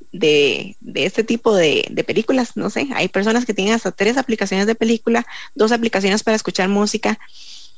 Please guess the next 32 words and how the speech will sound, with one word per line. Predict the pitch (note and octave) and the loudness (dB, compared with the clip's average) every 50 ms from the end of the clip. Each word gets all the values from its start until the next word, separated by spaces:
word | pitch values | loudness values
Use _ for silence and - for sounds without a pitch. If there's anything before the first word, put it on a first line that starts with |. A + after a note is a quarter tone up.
| - - - - - - | -18 -18 -18 -18 -12 -6
Bueno, | G#3 E3 G#3 C4 A#3+ G3+ | 0 2 4 4 4 4
si | F#3 | 4
yo | E3 F3 | 2 2
estoy | - F#3+ G3+ | 2 2 2
comprometida, | - B3+ B3+ C4 A#3+ G#3+ F#3+ - - F#3+ G#3+ A#3 | 2 2 2 2 2 2 2 2 2 2 2 2
esto | A#3 - A#3+ | 2 0 -2
puede | A#3 - A#3 A#3 A#3+ B3 A#3+ A3 - - | 0 0 2 2 2 2 0 0 0 0
ascender | F3 E3+ - F3 E3+ E3 D#3 E3 | -2 -2 -4 -6 -4 -4 -2 -2
hasta | G3+ G#3+ - A3+ | -2 -2 -2 0
unos | A3 A3+ B3 A#3+ A#3 | 0 0 0 0 0
veinte | G#3+ G3 F#3 F#3 - E3 | -2 -2 -2 -2 -2 -2
mil | D#3 D#3+ F3 F3+ | 0 0 0 0
colones | - - A#3 A3 A3 A#3+ B3+ B3 A#3+ | 2 2 4 4 4 4 2 2 0
si | - F3+ | 0 -2
no | E3 D#3 | -2 0
me | D#3+ F3 G3 | 2 2 2
doy | G#3 A3 | 2 2
cuenta, | G#3+ - B3 A3+ A3+ A3+ A#3 B3 B3+ - - - - - - - - - - - - - - - | 2 0 0 2 2 0 -2 -4 -6 -8 -14 -20 -20 -20 -20 -20 -20 -20 -20 -20 -20 -18 -8 -4
y | F#3 F#3+ G3 G3 | 0 0 2 2
yo | G3 G#3+ | 2 2
puedo | - A3 A3 A#3 | 4 4 2 4
estar | - A#3+ A#3 A#3 A#3+ - | 2 2 2 2 2 0
utilizando | A#3 A#3 - F#3+ F3+ F#3 - G3 F#3+ G#3 A3 A3+ - | 0 0 0 0 0 0 -2 -2 0 0 0 0 0
estos | - G3+ G3+ G3+ G#3 - - - A#3+ | 0 0 0 0 0 -2 -4 -4 -2
poquitos | - - A#3+ A3 - A3+ A3+ A#3+ A3+ G#3 | 0 0 -2 -2 -2 -2 0 0 2 2
de | A#3 | 2
dinero | A#3+ A#3 A3+ A3+ A3 A3 A3 | 2 4 4 2 2 2 0
para | A3 - - G3+ G3+ G#3 A3+ A3+ G#3 F#3 F#3+ G3+ G3+ - - - - - | -2 -2 -2 0 2 2 2 0 0 0 -2 -4 -6 -8 -12 -18 -18 -8
subsanar | - F3+ E3+ - - D3 D3 D3+ D3+ D3+ | -6 -6 -6 -4 -4 -2 0 2 2 2
otros | D#3+ E3+ - F3 F#3 - | 2 2 0 0 -2 0
temas, | - B3 C4 A3+ E3+ - | 0 2 2 2 0 -2
¿verdad? | - - - - F3 G#3 | -2 -4 -2 -2 -2 -2